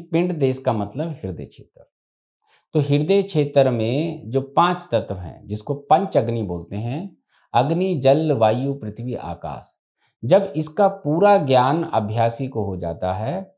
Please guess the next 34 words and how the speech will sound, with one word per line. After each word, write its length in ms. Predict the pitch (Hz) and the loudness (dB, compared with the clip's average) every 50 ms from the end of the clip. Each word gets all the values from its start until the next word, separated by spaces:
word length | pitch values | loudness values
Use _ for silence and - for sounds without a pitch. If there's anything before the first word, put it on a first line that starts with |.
| _ _ _ _ _ _ - - | _ _ _ _ _ _ 2 4
तब 220 | 208 196 170 - | 4 4 2 0
उसे 300 | 127 131 - - 160 185 185 - - - | -4 -6 -4 -2 -4 -4 -4 -6 0 2
पहली 260 | 117 117 113 123 123 | 2 2 2 -2 -4
दशा 300 | 104 92 90 - 113 139 185 180 - _ _ _ - | -4 -4 -6 -6 -6 -8 -8 -10 -14 _ _ _ -4
प्राप्त 340 | 95 87 69 - - - | -2 -2 -2 -6 -12 -20
होती 280 | - 92 - - 60 - | -20 -20 -20 -18 -18 -18
है। 160 | 78 - - - _ _ _ _ _ - - | -16 -18 -20 -20 _ _ _ _ _ -4 -2
तो 40 | 143 | 0
यहाँ 140 | 156 165 170 | 0 0 0
पर 80 | 180 | 0
बाबूजी 360 | 165 160 143 143 147 151 147 139 | 4 4 4 4 2 0 -2 -2
महाराज 380 | 123 120 117 117 117 117 117 | -2 -2 -2 -2 -2 -2 -2
ने 100 | 113 104 | -4 -8
लिखा 260 | 95 95 - - 107 | -8 -10 -10 -10 -8
है 240 | 113 123 143 170 190 196 180 _ _ _ _ _ _ _ _ _ _ _ _ _ _ _ _ _ _ _ _ _ _ _ _ _ _ _ - _ - | -8 -6 -8 -8 -10 -12 -16 _ _ _ _ _ _ _ _ _ _ _ _ _ _ _ _ _ _ _ _ _ _ _ _ _ _ _ -10 _ 4
पिंड 320 | 196 202 208 214 202 202 | 4 6 6 6 4 4
देश 460 | 170 156 151 160 190 196 190 - - - _ _ _ - - | 6 6 4 4 4 0 -4 -8 -18 -20 _ _ _ -16 -10
वक्ष 340 | 104 117 151 165 160 - 120 | -2 0 0 0 0 -2 -8
स्थल। 320 | 110 - - - - - - - _ _ _ _ _ _ _ - _ _ _ _ _ - | -10 -8 -8 -10 -10 -12 -14 -20 _ _ _ _ _ _ _ -20 _ _ _ _ _ -4
तो 60 | 170 156 - | -2 -2 0
पिंड 300 | - 190 208 233 226 220 | 2 4 4 4 6 4
देश 320 | 202 170 151 147 147 151 147 | 2 4 4 2 2 2 0
जो 180 | 135 135 127 117 | 0 0 0 2
है 340 | 110 113 131 170 190 175 - | 2 2 2 0 0 -2 -6
वो 220 | 107 123 147 185 185 | -8 -4 0 0 2
हमारे 380 | 151 139 117 107 104 104 123 185 190 185 160 - - | 2 2 2 4 2 2 2 0 -4 -6 -10 -14 -10
यहाँ 300 | 101 123 131 110 107 117 - | -6 -4 -4 -4 -4 -6 -8
पर 140 | - 78 67 | -8 -8 -10
होता 340 | - - - _ - - | -10 -14 -18 _ -20 -20
है। 200 | - - - _ _ _ _ _ _ _ - | -20 -20 -20 _ _ _ _ _ _ _ -2
आप 100 | 123 131 | -2 -2
सब 200 | - - 165 156 143 | 2 0 -2 2 4
जानते 340 | 139 123 120 117 - 123 | 2 2 2 0 -4 -4
हैं, 340 | 113 107 107 110 151 190 196 | -4 -2 -2 -4 -6 -8 -10